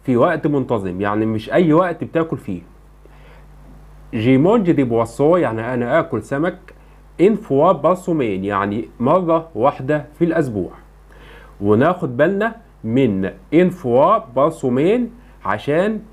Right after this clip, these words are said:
ممكن يقول لك هي بتاكل السمك ده كم مرة في الأسبوع، وت-، وممكن كمان يسألك يقول لك هي بتاكل السمك كم مرة في الشهر، هي بتاكله مرة في الأسبوع، يبقى بتاكله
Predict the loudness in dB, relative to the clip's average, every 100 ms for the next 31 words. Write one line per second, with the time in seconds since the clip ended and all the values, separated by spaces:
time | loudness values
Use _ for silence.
0 | -8 0 0 2 2 2 2 4 4 2
1 | 0 0 2 2 0 2 2 2 2 -4
2 | -16 -20 -20 -20 -10 -8 -4 0 2 2
3 | 0 -2 -2 -6 -20 _ 0 0 0 0
4 | 0 0 -2 -2 -2 -2 0 -2 -6 -20
5 | -8 -6 -6 0 0 2 2 2 -2 -2
6 | 0 2 2 2 0 0 2 2 0 -10
7 | -6 -4 2 4 4 2 -2 -4 0 2
8 | 2 2 -2 0 -4 -2 0 0 -4 -4
9 | 2 2 2 0 2 0 -2 -2 0 0
10 | -4 -4 -4 0 0 2 2 2 0 -2
11 | -4 0 2 2 0 -4 -2 -4 -4 -16
12 | -20 -10 0 0 2 0 0